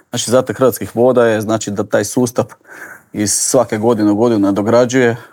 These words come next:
odnosno da prati te neke, ajmo reći, trendove, e, da nadvisuje dionice nasipa, da ide u skladu. Nama se, znači, od kad sam ja u vodama, šesnaest godina, mi smo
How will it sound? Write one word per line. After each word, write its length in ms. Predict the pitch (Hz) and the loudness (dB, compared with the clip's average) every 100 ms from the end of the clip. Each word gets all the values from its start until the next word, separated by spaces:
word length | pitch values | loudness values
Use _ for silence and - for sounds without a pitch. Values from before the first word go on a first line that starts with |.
| _ | _
odnosno 280 | 110 104 110 | -6 -4 -2
da 120 | 101 | -2
prati 380 | 98 117 120 98 | 0 0 0 -2
te 220 | - 123 | -2 0
neke, 340 | 104 107 107 101 - _ _ | 2 0 -2 -4 -8 _ _
ajmo 200 | 110 110 | -2 0
reći, 240 | 110 - | 0 -4
trendove, 640 | 110 110 123 127 113 110 110 _ _ _ _ _ | -4 2 4 4 4 0 -2 _ _ _ _ _
e, 520 | 101 113 110 113 110 101 - _ _ _ _ _ _ _ _ _ | 0 2 2 2 0 -2 -12 _ _ _ _ _ _ _ _ _
da 200 | 101 110 - _ _ _ _ - | -4 -4 -6 _ _ _ _ -4
nadvisuje 600 | 110 113 123 135 135 113 | -2 2 2 2 2 2
dionice 520 | 120 123 113 - 113 | 2 2 0 -2 0
nasipa, 640 | 117 117 120 - 104 92 - 98 | 2 0 -2 -4 -2 -2 -4 -8
da 220 | 98 104 | -2 0
ide 160 | 123 | 2
u 80 | 117 | 0
skladu. 380 | - 117 117 110 | 0 0 0 0
Nama 220 | 120 131 | 0 0
se, 160 | 123 110 107 - - | -2 -4 -6 -10 -6
znači, 400 | 113 117 117 92 - _ _ - _ _ - | -4 -2 -2 -4 -8 _ _ -20 _ _ -4
od 120 | 110 | -2
kad 100 | 120 | 0
sam 140 | 127 | 2
ja 80 | 131 | 2
u 100 | 113 | 2
vodama, 340 | 113 107 85 | 0 0 -4
šesnaest 340 | - 110 107 151 | -4 -4 -2 0
godina, 360 | 110 101 71 | 0 -2 -8
mi 100 | 98 | -8
smo 160 | 101 | -4